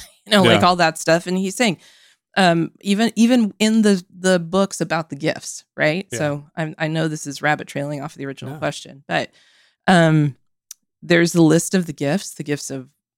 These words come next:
Speaker 1: prophetic gifts, word of knowledge, all those things. And then he goes into the love chapter, which, by the way, in context, is not about a wedding.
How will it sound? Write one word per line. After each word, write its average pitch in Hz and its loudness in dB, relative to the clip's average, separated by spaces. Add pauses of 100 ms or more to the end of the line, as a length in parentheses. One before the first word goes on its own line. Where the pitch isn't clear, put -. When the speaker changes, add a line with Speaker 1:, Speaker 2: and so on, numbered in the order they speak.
(220)
Speaker 1:
prophetic 151 -6
gifts, 147 -8
word 139 -12
of 143 -10
knowledge, 139 -14
all 135 -10
those 139 -14
things. 139 -16
And 143 -10
then 147 -8
he 170 -10
goes 156 -6
into 151 -8
the 143 -4
love 147 -2
chapter, 170 -4
which, 156 -8
by 165 -2
the 156 -4
way, 156 -6
in 165 -6
context, 160 -8
is 165 -10
not 175 -4
about 151 -2
a 143 -4
wedding. 143 -4